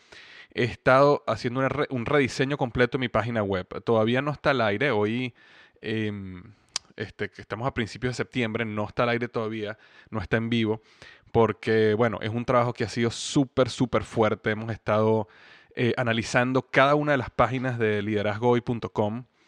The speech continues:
cada uno de los objetivos que tenemos con las páginas principales, las páginas de venta, los servicios que, este, estaré, estoy y estaré ofreciendo.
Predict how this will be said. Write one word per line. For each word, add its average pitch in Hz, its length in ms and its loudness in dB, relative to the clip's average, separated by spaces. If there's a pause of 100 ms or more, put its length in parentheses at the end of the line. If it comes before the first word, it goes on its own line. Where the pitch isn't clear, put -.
(160)
cada 113 140 4
uno 120 140 0
de 131 80 2
los 120 100 2
objetivos 110 640 0
que 110 180 -6
tenemos 107 340 -8
con 113 160 -4
las 101 120 -10
páginas 110 320 -8
principales, 107 800 -4 (480)
las 110 140 -8
páginas 113 340 -4
de 110 100 0
venta, 110 560 -2 (380)
los 117 160 0
servicios 117 600 0
que, 107 440 2 (220)
este, 98 1120 -4
estaré, 110 580 -2
estoy 143 400 0
y 117 40 2
estaré 104 260 -4
ofreciendo. 107 800 -2